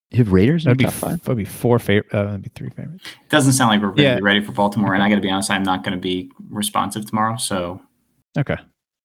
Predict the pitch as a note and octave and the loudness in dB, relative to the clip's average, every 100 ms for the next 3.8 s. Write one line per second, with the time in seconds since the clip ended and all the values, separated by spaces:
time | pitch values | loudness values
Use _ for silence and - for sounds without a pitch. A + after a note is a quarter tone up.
0 | - F3+ - B2+ F#2 - D2 C#2+ C#2+ - | 0 0 2 0 0 -2 -4 -4 -8 -8
1 | - A2+ C#3 G#2+ - F#3+ C#3+ - - - | -2 2 2 0 -6 -6 -8 -10 -12 -12
2 | _ _ _ - - - - _ _ _ | _ _ _ -14 -8 -8 -10 _ _ _
3 | _ - G2 F2+ E2+ F2 - | _ -8 -4 -2 -4 -6 -12